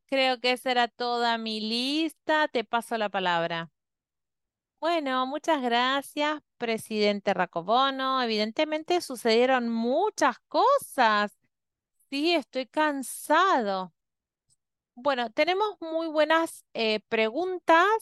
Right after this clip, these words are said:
Muchísimas gracias a todos los que enviaron sus preguntas. Si no podemos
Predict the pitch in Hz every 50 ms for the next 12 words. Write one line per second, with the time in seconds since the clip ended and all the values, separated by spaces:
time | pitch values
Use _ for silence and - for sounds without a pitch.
0 | - _ _ _ _ _ _ - - 254 254 - 311 302 - 359 339 330 294 262
1 | 262 254 262 262 - 285 247 247 233 214 - 240 240 247 247 240 214 - - 226
2 | 214 208 196 208 202 202 208 208 208 208 196 - - 202 175 - - - 185 180
3 | 190 190 226 277 294 302 302 294 294 262 - 285 294 285 - - - - - _
4 | _ - - 247 233 254 320 339 - 427 415 359 359 349 349 339 349 349 349 349
5 | 349 349 330 -